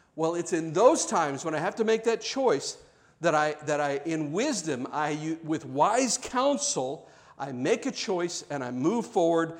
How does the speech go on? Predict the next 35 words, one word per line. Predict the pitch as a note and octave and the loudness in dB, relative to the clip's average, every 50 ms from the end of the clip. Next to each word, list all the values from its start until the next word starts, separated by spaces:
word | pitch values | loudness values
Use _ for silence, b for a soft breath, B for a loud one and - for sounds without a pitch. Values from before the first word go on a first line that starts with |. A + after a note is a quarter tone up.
| B B B B | B B B B
and | C3+ B2 | -2 0
I | B2+ | 0
use | B2+ B2 C3+ D3+ C#3+ A#2+ - | 0 0 0 0 -2 -2 -4
godly | - - E3+ D#3+ F#3 G#3 F3 G3 G3+ G#3 F3+ | -4 0 4 6 6 4 4 2 -2 -4 -4
principles | - - - G3 F#3 - - E3 - F3 E3+ D3+ C#3 E3 | -6 -4 -4 -2 -2 -2 -6 -8 -6 -4 -6 -4 -4 -4
in | D#3+ D#3 | -2 -2
my | D#3 D3+ | 0 0
life | D3 C#3 C#3 C#3 C#3 C3+ - D3 | 2 2 2 0 0 -2 -6 -4
making | C3+ C#3 D#3+ D#3 - D3 D3 C#3+ | -4 -2 -4 -2 -2 -2 -2 0
that, | C3+ C3 B2+ B2+ - - | 2 2 0 0 0 -2
that | C#3 C3+ - - | -4 -4 -2 -2
decision. | C3+ B2+ - - - G#3+ A3 G3 D#3 C#3+ B2+ B2 B B B B B | -4 -6 -6 0 0 0 0 0 -2 -4 -6 -6 B B B B B
And | - C#3+ D3 | -2 0 2
there's | C#3+ B2 C3+ | 2 2 4
nothing | E3 G3+ G#3 - A#3+ G#3 | 2 2 4 4 2 2
ungodly | G3+ G3 F3 D#3+ E3 D#3 D#3+ D#3 D#3+ D#3+ | 2 2 2 4 4 4 4 4 2 0
or | D#3+ D3+ D3+ | 2 0 0
unspiritual | D3+ D3 - - - D3+ C#3 C#3 C3 - D#3 A#2+ | 0 -2 -4 -6 -6 -4 -4 -4 -4 -4 -6 -4
about | A2+ A#2 A#2+ A2+ A2 - | -2 0 0 0 0 -2
that. | A2 F#2+ E2+ E2 - - - _ _ _ _ _ _ _ _ _ _ _ _ - | -6 -8 -8 -10 -12 -18 -20 _ _ _ _ _ _ _ _ _ _ _ _ -4
However, | C#3 B2+ D3 F#3 A3 F3+ E3+ C#3+ - B B B B B B B B B B B _ _ _ _ - B2+ - | 0 4 6 6 6 4 0 -4 -6 B B B B B B B B B B B _ _ _ _ -20 -14 -12
here, | - - A#2 G3+ A#3+ A#3 F3 | -12 -8 -6 -2 2 2 2
the | C3+ C3+ C3 | 2 2 -2
main | B2+ C3 C#3 D#3+ G3+ A#3 A#3+ A#3 A3 | 0 0 4 4 4 4 4 2 2
will | G#3 G3+ G3 F#3+ | 4 4 4 4
of | F3 C#3+ | 0 0
God | E3+ F3 E3+ D#3+ E3 E3 D#3+ | 0 2 4 6 4 4 2
that | D3 B2+ | 0 -2
we're | C#3 C3+ | -2 -2
talking | - - - B3 C4+ - - D#3 C#3 C#3 | -4 -2 -2 -2 -2 -2 -2 -4 -4 -2
about | A#2+ B2 A#2 A#2 A#2+ B2 | 0 0 0 0 0 -2
in | B2 B2+ C3 | -6 -6 -4
Romans | D3 D#3+ F3 E3 D#3 - - | -4 -2 -2 -2 -4 -6 -6
twelve | - E3 C#3 B2 A#2+ - | -4 -2 -2 -2 -2 -4
two, | - - C4 A#3 D#3+ C3+ B2 | -10 -8 -6 -4 -4 -4 -6